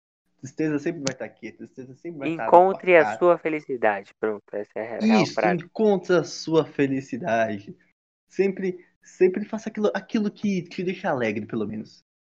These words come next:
Speaker 1: Faça uma coisa que te deixa alegre. Vai fazendo, vai fazendo, vai fazendo isso.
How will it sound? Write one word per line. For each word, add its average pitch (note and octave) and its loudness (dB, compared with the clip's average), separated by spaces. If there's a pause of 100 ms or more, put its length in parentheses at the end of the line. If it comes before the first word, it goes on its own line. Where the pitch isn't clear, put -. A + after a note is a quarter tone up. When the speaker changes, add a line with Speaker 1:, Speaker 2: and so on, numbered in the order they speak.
(300)
Speaker 1:
Faça G#3 -4
uma F#3 -10
coisa F3 2
que F3 -8
te D3+ -10
deixa C#3 -2
alegre. G2+ -4 (380)
Vai F#3+ 0
fazendo, D3 -2
vai D3+ -4
fazendo, C#3 -4
vai C#3 -4
fazendo C3 -4
isso. - -8